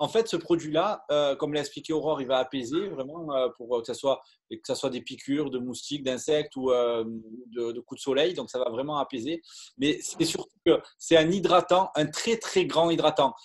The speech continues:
Je sais pas, pour ceux qui l'ont essayé, des fois, vous, il y en a certains qui peuvent expérimenter un petit picotement. Des fois, moi, je me, ça m'est arrivé. Je me posais la question. En fait, c'est juste que votre peau, elle n'est pas habituée à être autant hydratée.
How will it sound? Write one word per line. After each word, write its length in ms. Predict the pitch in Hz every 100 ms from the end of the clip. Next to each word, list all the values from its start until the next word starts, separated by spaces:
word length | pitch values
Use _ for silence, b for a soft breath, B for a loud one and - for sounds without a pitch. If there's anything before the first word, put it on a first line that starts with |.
| B
Je 80 | -
sais 60 | 156
pas, 120 | -
pour 140 | 170
ceux 160 | - 208
qui 120 | -
l'ont 140 | 180 170
essayé, 380 | 165 156 196
des 100 | 185
fois, 320 | 160 180 214 - B B
vous, 80 | 135 - - 165
il 60 | 165
y 60 |
en 120 | 160 156
a 80 |
certains 360 | 156 139 170 214
qui 120 | -
peuvent 220 | 175 175
expérimenter 560 | 165 165 165 165 165 202
un 80 | 175
petit 300 | 165 165 208
picotement. 600 | - 170 156 151 180 220 _
Des 80 | 127
fois, 120 | 170
moi, 100 | 175 143
je 80 |
me, 60 | 147
ça 140 | 135
m'est 100 | 151
arrivé. 380 | 156 151 151 196 b b b
Je 100 | 151
me 80 |
posais 220 | 143 170 214
la 80 |
question. 420 | 196 156 - 214 214 b b
En 60 | 143
fait, 180 | - 151
c'est 160 | - 156
juste 220 | 220 -
que 80 | 160
votre 280 | 160 170
peau, 320 | 165 - 220 269 b b -
elle 100 | 165
n'est 160 | 165
pas 220 | 165 233 -
habituée 720 | 170 170 196 - 170 185 226 -
à 140 | 170
être 240 | 190 - -
autant 340 | 214 208 214
hydratée. 520 | 208 170 165 165 139